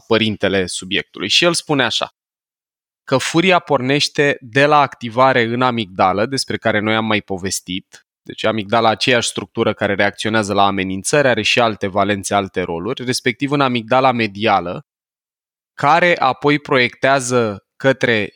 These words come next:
hipotalamusul medial, o altă structură care face parte din sistemul limbic, și de acolo spre locații specifice ale ceva ce se numește periaqueductal grey, P A G, mai simplu, din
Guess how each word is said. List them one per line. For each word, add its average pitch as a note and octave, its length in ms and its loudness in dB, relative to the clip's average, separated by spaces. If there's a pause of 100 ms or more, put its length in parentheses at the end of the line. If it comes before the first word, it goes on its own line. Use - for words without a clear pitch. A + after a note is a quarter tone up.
hipotalamusul A#2+ 920 0
medial, G2 640 -2 (300)
o A#2 80 2
altă A#2 180 -2
structură A2 460 -6
care G#2+ 180 0
face G#2+ 280 -4
parte G#2 300 -4
din G2 140 -10
sistemul G2 460 -8
limbic, F2 420 -12
și - 240 -2
de C3 100 2
acolo B2 540 0
spre - 240 -4
locații D3 440 -2 (320)
specifice - 720 -4
ale D#3 360 4 (400)
ceva C#3+ 280 0
ce D3+ 140 -4
se D3 180 -4
numește C#3+ 420 -2
periaqueductal C3+ 1200 0
grey, A#2 480 -4 (1160)
P - 60 -2
A C#3 220 6
G, B2+ 80 -6 (300)
mai G#2 180 -2
simplu, G#2+ 600 -2
din E3 560 -2